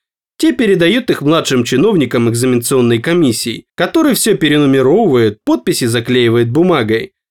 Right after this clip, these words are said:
На экзаменах на вторую и высшую ученые степени сочинение переписывается специальными писцами. На копии фамилию заклеивают и отдают экзаменаторам.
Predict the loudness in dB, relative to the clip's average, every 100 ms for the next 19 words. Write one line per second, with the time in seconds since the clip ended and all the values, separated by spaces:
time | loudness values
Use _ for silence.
0 | _ _ _ -2 0 0 0 0 2 2
1 | 0 -2 -4 -2 0 2 2 2 2 0
2 | 0 0 0 0 2 0 0 -4 -2 0
3 | 0 -2 -6 _ -14 -8 -4 0 2 2
4 | 2 0 0 -2 0 -2 -2 -2 -2 -4
5 | -4 -4 0 2 4 2 0 -4 -2 0
6 | 0 0 -2 _ _ _ _ _ -6 -4
7 | 0 0 0 0 0 2 2 2 2 2
8 | 2 -2 0 0 2 2 0 -2 -4 -2
9 | 0 0 0 -2 -2 0 2 0 0 -2
10 | -2 -6